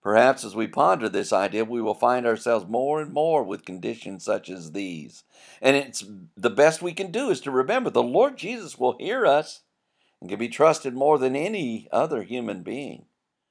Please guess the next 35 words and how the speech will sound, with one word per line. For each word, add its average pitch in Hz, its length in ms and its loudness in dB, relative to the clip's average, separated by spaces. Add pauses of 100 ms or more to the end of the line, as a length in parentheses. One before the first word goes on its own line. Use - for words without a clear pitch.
(340)
Our 196 220 4
lesson 165 400 0
from 101 220 -6
Micah's 113 440 -2
words 87 580 -6 (260)
should 131 280 -6
be 139 260 -6
as 117 240 6
it - 160 -4
was 113 160 2
spoken 135 420 0
by 113 180 4
Jesus 110 580 -6
and 95 100 -8
recorded 113 460 -2
in 98 160 -8
the 98 80 -6
Gospel 104 480 0
of 85 140 -6 (460)
Luke 131 460 -2
in 101 220 -6
chapter 113 460 -2
eighteen 107 480 -4
and 98 120 -8
verse 104 320 -4
one. 92 440 -4 (840)
"Men 127 480 -6 (100)
ought 95 340 4
always 135 680 2
to 110 160 -10
pray 82 680 -2 (680)
and 69 280 -16
not 113 420 2
to 92 80 -12
faint." - 680 -14